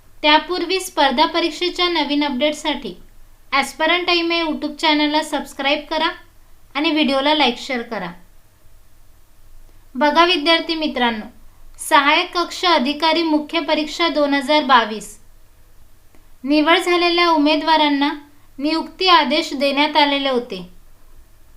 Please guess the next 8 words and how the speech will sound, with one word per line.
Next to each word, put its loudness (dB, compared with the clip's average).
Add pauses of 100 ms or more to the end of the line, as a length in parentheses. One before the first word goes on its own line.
(920)
ज्या 4
उमेदवारांनी 0 (560)
तीस 0
दिवसाच्या 2
आत 4
जॉईनिंग 2
केलेली 2
नाही, 0